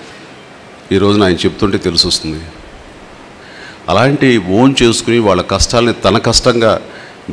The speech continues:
భావించి దాన్ని పరిష్కార దిశగా ఆయన చేసే ప్రయత్నం అన్నది, చిత్తశుద్ధితో చేసే ప్రయత్నం అన్నది నిజంగా ఎవరూ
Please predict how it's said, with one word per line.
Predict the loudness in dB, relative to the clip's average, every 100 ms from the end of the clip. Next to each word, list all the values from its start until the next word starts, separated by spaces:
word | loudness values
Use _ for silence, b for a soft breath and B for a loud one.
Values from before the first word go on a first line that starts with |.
| 2
భావించి | 4 2 0 -2 -4 -2
దాన్ని | -4 -4 -4
పరిష్కార | -2 0 0 0 -2
దిశగా | -4 0 0 -2 -8 -20 -20 -20 -20 -4
ఆయన | -4 -2
చేసే | -2 0 0 0
ప్రయత్నం | 0 0 0 0 0 0
అన్నది, | -2 -2 -4 -4
చిత్తశుద్ధితో | -6 -4 -2 -2 -4 -4
చేసే | -4 -4 -2
ప్రయత్నం | 0 0 0 -2
అన్నది | -2 -4 -6
నిజంగా | -6 -4 -4 -4 -8 B B B -20 -10 -4
ఎవరూ | -2